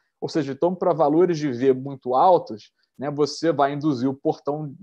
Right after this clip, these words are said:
agora aí na outra direção. Ou seja, esse beta V vai bater o alfa V pra V muito, muito grande. Mas o alfa vai ganhar pra valores pequenos pra você ter essa dinâmica de abrir e depois fechar.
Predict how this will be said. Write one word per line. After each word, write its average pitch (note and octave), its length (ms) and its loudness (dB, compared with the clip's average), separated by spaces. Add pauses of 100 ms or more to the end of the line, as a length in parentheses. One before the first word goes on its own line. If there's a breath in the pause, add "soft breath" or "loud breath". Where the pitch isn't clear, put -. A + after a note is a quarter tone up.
(240)
agora C3+ 380 2
aí D3 120 2
na C#3+ 120 -2
outra E3+ 260 2
direção. A#2 600 -6
Ou A2+ 80 -14
seja, G#2 220 -12
esse C3 180 -12
beta B2+ 460 4
V C3+ 280 0
vai B2 200 -4
bater C3 440 0
o C#3+ 140 4
alfa C3 280 2
V C3 240 0
pra A#2+ 200 -6
V B2+ 240 -2
muito, C3 580 -8 (360)
muito C#3+ 260 -12
grande. B2+ 500 -6 (360)
Mas B2+ 180 -6
o B2 80 0
alfa C3+ 300 4
vai C3 160 0
ganhar C#3 600 -4
pra B2+ 120 -2
valores B2 380 -2
pequenos D3 420 -6
pra C#3+ 160 -6
você C3 320 -6
ter C#3 120 -2
essa C3+ 200 0
dinâmica C3 480 -8
de A#2+ 100 -4
abrir A#2+ 280 0
e F#3 40 0
depois D#3+ 260 -2
fechar. - 380 -6